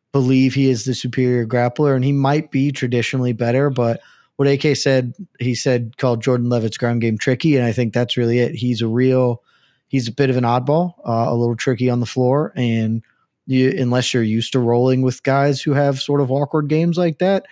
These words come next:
you can find yourself really caught into something just out of nowhere, and even as confident as Paddy is, and as good a grappler as he is, I think he is going to get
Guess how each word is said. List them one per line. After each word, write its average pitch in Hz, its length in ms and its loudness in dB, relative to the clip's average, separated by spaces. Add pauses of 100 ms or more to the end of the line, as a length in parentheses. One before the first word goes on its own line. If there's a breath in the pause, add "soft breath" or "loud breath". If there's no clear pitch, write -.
(580 loud breath)
you 143 280 4
can 156 160 0
find 151 240 2
yourself 151 540 -2
really 151 260 2
caught 151 240 0
into 147 120 0
something 131 440 0
just 120 160 -2
out 127 160 2
of 120 80 0
nowhere, 143 640 0
and 120 560 0
even 143 240 2
as 127 100 -2
confident 123 400 -2
as 113 100 -2
Paddy 120 360 2
is, 127 120 0
and 123 60 0
as 117 100 -2
good 135 140 2
a 123 40 -2
grappler 120 460 0
as 107 120 -2
he 117 100 -2
is, 110 160 -2 (380 soft breath)
I 131 120 0
think 127 200 0
he 127 200 0
is 117 140 0
going 120 320 -2
to 113 80 -2
get 113 320 -4